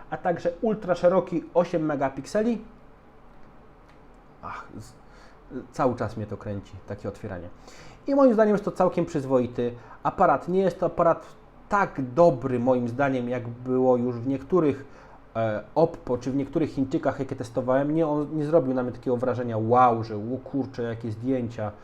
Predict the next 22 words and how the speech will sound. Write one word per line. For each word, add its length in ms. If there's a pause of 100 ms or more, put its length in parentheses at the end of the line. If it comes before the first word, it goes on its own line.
(340)
szał, 400
ciał. 320 (420)
Ale 160
to 140
jest 160
aparat, 380
który 480 (600)
daje 240
radę. 340 (180)
Ja 80
Wam 140
wrzucę 240
oczywiście 300
standardowo 520
kilka 320
zdjęć, 360 (360)
żebyście 280
mogli 240
sobie 240
zobaczyć, 520
sami 320
ocenić, 500